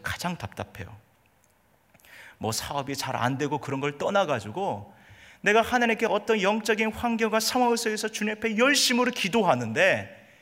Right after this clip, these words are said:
그 기도에 대한 응답이 이루어지지 않을 때, 어떤 하나님의 말씀과 음성이 들리지 않을 때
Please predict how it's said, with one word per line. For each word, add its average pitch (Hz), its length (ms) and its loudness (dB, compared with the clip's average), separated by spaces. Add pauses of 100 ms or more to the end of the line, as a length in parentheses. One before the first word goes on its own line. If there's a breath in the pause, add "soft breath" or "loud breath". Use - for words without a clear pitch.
(400 soft breath)
그 233 340 -4
기도에 175 420 -2
대한 165 300 -2
응답이 156 680 -4 (920)
이루어지지 151 500 -4
않을 92 260 -8 (120)
때, - 220 -12 (840 loud breath)
어떤 226 380 4
하나님의 220 400 4
말씀과 208 540 6
음성이 214 420 6
들리지 208 380 2
않을 151 320 2
때 185 500 4